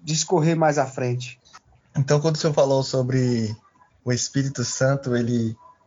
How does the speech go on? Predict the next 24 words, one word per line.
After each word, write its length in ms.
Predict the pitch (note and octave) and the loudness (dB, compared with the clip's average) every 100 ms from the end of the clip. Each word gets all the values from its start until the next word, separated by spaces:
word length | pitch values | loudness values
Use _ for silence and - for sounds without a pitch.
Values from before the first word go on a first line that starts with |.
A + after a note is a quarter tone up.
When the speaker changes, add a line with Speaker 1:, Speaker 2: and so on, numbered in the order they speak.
| _ _ _ | _ _ _
Speaker 2:
nos 220 | B2+ C3 | 0 4
ajuda, 560 | B2+ A2+ A#2+ D#3 E3 | 2 2 0 2 2
né, 160 | E3+ F#3+ - _ _ _ | 2 -2 -10 _ _ _
a 100 | - | -4
estar 600 | A#2 - - B2 A2+ G#2+ C#3+ _ | -4 0 2 4 4 2 -2 _
tendo 220 | B2 B2+ | 0 0
esse 200 | B2 - | 0 0
amor 280 | D3+ C#3+ D3 | 2 2 0
por 180 | C#3+ A#2+ | 0 2
almas, 300 | C#3 D3 C#3+ | 2 0 -4
como 220 | C3+ C3+ | -4 -4
Jesus, 520 | C3 A#2+ B2+ D#3 D3+ | -2 -4 -2 -2 -2
ele 240 | C3+ C3 C3 - _ _ | -2 -4 -6 -12 _ _
disse 240 | A#2 B2+ C3 | -2 0 0
aos 100 | B2 | 2
seus 180 | B2+ | 2
discípulos, 640 | A#2 A2 - C3 D3+ D3 B2 - _ _ _ _ - - - - - | 2 -2 0 2 2 0 -2 -6 _ _ _ _ -20 -20 -16 -16 -8
lá 220 | A2+ A#2+ | 2 4
em 280 | B2+ A#2+ A2+ | 4 2 0
Marcos 520 | A2 A#2+ C#3 C#3 A2 - | 2 2 2 -2 -8 -4
um, 300 | C3+ D3 C3+ - | 0 0 -2 -8
versículo 460 | A2+ - A#2 - A2+ | -10 -8 -8 -6 -6
dezessete, 800 | A2+ A2+ A2 - B2+ C3 - - _ _ | -4 -2 -2 -2 -2 -4 -8 -16 _ _
"Sigam-me 800 | - - - F#3+ F#3 D3 A#2+ A#2 | -6 -2 0 0 2 2 2 -2